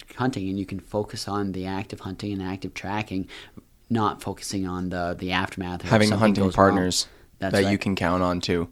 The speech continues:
Speaker 1: That's right.
Speaker 2: It's, it is different going alone versus, you have to definitely be a lot more conscious of these things when you're by yourself versus when you're going out with your hunting partner.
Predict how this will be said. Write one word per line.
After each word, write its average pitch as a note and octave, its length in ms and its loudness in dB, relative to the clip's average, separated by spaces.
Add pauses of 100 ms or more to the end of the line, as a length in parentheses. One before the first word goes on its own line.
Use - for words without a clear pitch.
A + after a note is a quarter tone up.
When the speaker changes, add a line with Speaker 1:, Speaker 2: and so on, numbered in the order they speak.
Speaker 1:
That's F#2+ 240 -8
right. F2+ 160 -6 (120)
Speaker 2:
It's, A#2 320 0
it G2 260 4
is G#2+ 260 2
different F#2+ 440 0
going F#2+ 300 2
alone F#2 540 0 (440)
versus, F#2 580 2 (180)
you A#2 140 10
have A#2 100 8
to G#2+ 140 2
definitely G#2+ 320 4
be G2 140 0
a F#2+ 60 2
lot F#2+ 200 2
more F#2+ 160 -2
conscious F#2+ 440 0
of F#2 120 -6
these F#2+ 200 0
things F#2+ 420 -2 (260)
when G2 240 2
you're G2 80 2
by F#2 180 6
yourself F#2 460 2
versus F#2 440 0
when F#2 440 0
you're F#2+ 340 0
going F#2+ 360 2
out F2+ 120 2
with F#2 80 0
your F#2 120 -2
hunting F2 200 0
partner. - 380 -2